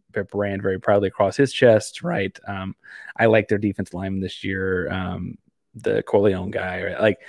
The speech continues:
they've got talent, and I could see them busting through. They were just won the American Athletic Conference. They beat Houston in the conference championship that year, right? So,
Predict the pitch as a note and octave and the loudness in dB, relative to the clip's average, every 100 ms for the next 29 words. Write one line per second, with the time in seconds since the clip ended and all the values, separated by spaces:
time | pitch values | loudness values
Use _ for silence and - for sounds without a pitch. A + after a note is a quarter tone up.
0 | - - - C3 B2+ B2+ - - G#2 F#2+ | -20 0 4 6 6 4 2 -2 0 0
1 | F#2 G2+ G#2 G#2 - G2+ G2 G#2 G2 - | -2 0 0 0 0 0 0 2 0 -2
2 | G2+ - F#2 F#2+ G2+ G2+ - - - - | -6 -4 -2 4 4 4 -6 -20 -20 -4
3 | - D#3 C#3+ C#3 C3+ B2+ A#2 A2 A2+ G#2+ | 4 6 8 8 8 8 6 6 4 2
4 | G#2 G#2 B2 - C#3 C3 G#2+ A2+ A#2 A#2+ | 0 2 2 2 2 2 0 0 2 2
5 | A2+ G#2+ G2 - - F2+ F2 F2+ F2+ _ | 2 -2 -4 -8 -4 -4 -4 -6 -8 _
6 | _ _ _ G#2 G2 F#2+ - G#2+ G2 G2 | _ _ _ 2 2 0 0 4 4 2